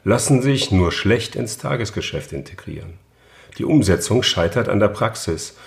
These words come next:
und die teure Investition in die Entwicklung der Führungskräfte zeigt im Endergebnis keine Wirkung. Mein Buch bietet Führungskräften eine Auswahl an direkt umsetzbaren Methoden und Tipps aus der Praxis an,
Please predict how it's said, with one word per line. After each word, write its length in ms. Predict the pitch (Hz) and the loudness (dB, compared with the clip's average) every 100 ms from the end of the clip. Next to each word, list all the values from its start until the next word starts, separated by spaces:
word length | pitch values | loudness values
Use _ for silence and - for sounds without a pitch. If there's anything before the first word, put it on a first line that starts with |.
| - - | -6 -2
und 140 | 85 | 0
die 80 | 95 | 0
teure 360 | 120 127 113 | 0 2 4
Investition 800 | 95 90 82 - 85 - 127 131 | 4 4 2 0 -2 0 2 4
in 120 | 95 | 2
die 100 | 80 | 2
Entwicklung 500 | 82 76 120 110 90 | -2 0 0 2 2
der 100 | 80 | 2
Führungskräfte 880 | 78 139 135 113 - 90 92 - 110 - - | 0 -2 0 -2 -2 -4 -2 -2 -4 -6 -14
zeigt 320 | - 113 113 131 | -4 -2 0 0
im 140 | 117 | 2
Endergebnis 800 | 123 117 - 98 107 107 95 - | 2 2 0 2 0 0 -2 -2
keine 420 | 101 90 95 95 | 2 4 4 2
Wirkung. 460 | 87 78 - - - _ _ _ _ _ _ _ _ _ _ _ _ _ _ _ - - - _ _ _ _ _ | 2 -2 -6 -14 -18 _ _ _ _ _ _ _ _ _ _ _ _ _ _ _ -20 -20 -20 _ _ _ _ _
Mein 280 | - 85 80 | 2 2 4
Buch 260 | 92 139 - | 4 2 2
bietet 260 | 147 143 | 2 2
Führungskräften 800 | - 151 147 139 - 113 110 107 | 0 2 4 2 2 -2 -2 -2
eine 240 | 82 95 - | 0 2 2
Auswahl 460 | 123 - 123 110 | 0 0 0 0
an 140 | 92 90 | 0 0
direkt 340 | 87 127 - | 0 -2 0
umsetzbaren 840 | 143 147 113 113 - 98 95 87 85 | 4 4 4 0 -2 0 0 2 2
Methoden 460 | 82 117 117 104 | 0 0 0 2
und 160 | 92 78 | 2 0
Tipps 280 | 117 - - | -4 -4 -2
aus 220 | 82 - | -4 0
der 100 | 73 | -2
Praxis 500 | - 107 - 101 - | 0 -4 -2 -4 0
an, 300 | 87 90 | 0 0